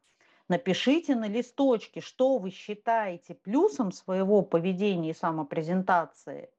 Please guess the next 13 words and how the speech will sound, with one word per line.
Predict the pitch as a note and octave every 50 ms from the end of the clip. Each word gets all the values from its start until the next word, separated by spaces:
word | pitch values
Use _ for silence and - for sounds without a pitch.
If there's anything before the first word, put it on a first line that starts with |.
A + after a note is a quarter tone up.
| _ -
и | - A3+ B3 C4 C#4 D4
что | C#4+ - - - - G3 G3+ G#3 G#3 G#3
минусом. | G3+ F#3+ F3+ F3+ F#3 F3+ E3 D3+ C#4+ C#4 - - - - - - _ _ _ _ _ _ _ _ _ _ _ _ _ _ _
То | A#3 A#3 A#3+ A#3+
есть | A#3+ A#3 A3 - - _ _
оцените | - A#3 A3+ - - - C4 B3+ A#3+ A#3+ C4 C#4+ D#4+ D#4 - - - F#3+
себя | - - - G3 D#3+ F3 A#3+ C#4+ D#4+ C#4+ - _
как | - A3+ A#3+ A#3 G#3 F3+
бы | E3+ E3+
со | - _ F3 E3+
стороны | - _ F3+ E3+ F3 F3 F#3 G3+ B3 D4 D#4 C#4+
внешним | - D#3 F3+ G3 A3 B3 B3+ B3+ - - E3 D#3+ D3+
цензорем, | - - C4 C#4 D#4 D#4+ D4+ A#3+ G3+ F#3 E3+ D#3 C#3+ C#3 C#3+